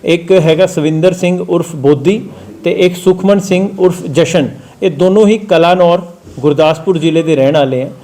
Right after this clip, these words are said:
ਤੇ ਇਹਨਾਂ ਤੋਂ ਸਾਨੂੰ ਚਾਰ ਸੋਫਿਸਟੀਕੇਟਿਡ ਫਾਰਨ ਮੇਡ ਵੈਪਨਸ ਰਿਕਵਰ ਹੋਏ ਹੈ। ਇਹ ਜਿਹੜੇ ਵੈਪਨਸ ਹੈਗੇ, ਇਹ ਦੋ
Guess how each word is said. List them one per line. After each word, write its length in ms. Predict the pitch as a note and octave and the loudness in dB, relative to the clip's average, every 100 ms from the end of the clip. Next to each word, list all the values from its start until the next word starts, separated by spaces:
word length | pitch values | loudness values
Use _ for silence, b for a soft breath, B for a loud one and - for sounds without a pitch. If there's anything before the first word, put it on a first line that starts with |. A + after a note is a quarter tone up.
| B B - | B B -6
ਤੇ 140 | F3 | -4
ਇਹਨਾਂ 240 | F3+ F3+ G#3 | 0 2 2
ਤੋਂ 100 | G#3+ | 2
ਸਾਨੂੰ 300 | G3 F3+ F#3+ | 0 -2 -2
ਚਾਰ 280 | F#3+ E3 E3+ | 0 2 0
ਸੋਫਿਸਟੀਕੇਟਿਡ 880 | E3 E3 E3 D#3+ E3+ E3 D#3+ F3+ F3 - C#3+ - - | -2 -4 -4 -2 -4 -4 -2 -2 -4 -14 -20 -20 -4
ਫਾਰਨ 300 | E3+ E3 F#3 | 2 2 2
ਮੇਡ 280 | F#3 F3+ D#3 | 2 0 2
ਵੈਪਨਸ 460 | D3 D3+ E3+ D#3+ - | 0 2 -2 -2 -6
ਰਿਕਵਰ 400 | - D#3 D#3 C#3+ | -2 0 2 0
ਹੋਏ 220 | B2 A#2 B2 | -2 -6 -10
ਹੈ। 120 | - B B B B B - - | -16 B B B B B -20 -4
ਇਹ 120 | D3+ D#3+ | 0 2
ਜਿਹੜੇ 260 | F3 F#3+ | 2 2
ਵੈਪਨਸ 420 | F3 E3+ F3+ G3+ | 2 2 0 0
ਹੈਗੇ, 380 | F#3 F#3 G#3 - - | 0 0 -2 -4 -8
ਇਹ 240 | F#3+ E3+ E3+ | -4 0 0
ਦੋ 400 | C3+ F#3 G#3+ | 2 4 2